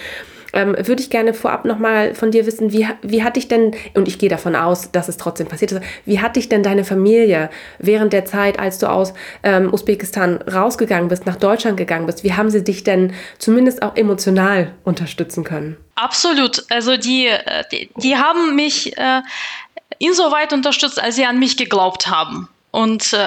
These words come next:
Speaker 2: ähm, mein Vater, äh, sagte mir, äh, dass er ganz stolz auf, äh, mich ist und, äh, dass ich den Weg gehen werde. Also ich kann mich, äh,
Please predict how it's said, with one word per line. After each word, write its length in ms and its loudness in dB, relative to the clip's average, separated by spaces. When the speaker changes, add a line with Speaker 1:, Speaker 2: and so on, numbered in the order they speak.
Speaker 2:
ähm, 460 -6
mein 400 0
Vater, 560 0
äh, 160 2
sagte 420 -2
mir, 460 2
äh, 240 0
dass 240 -2
er 200 0
ganz 220 0
stolz 360 0
auf, 520 -4
äh, 280 -2
mich 320 -2
ist 300 -8
und, 600 -2
äh, 200 0
dass 220 -2
ich 180 -6
den 180 -2
Weg 220 -4
gehen 320 2
werde. 340 2
Also 220 -2
ich 120 -2
kann 200 2
mich, 320 -2
äh, 240 -2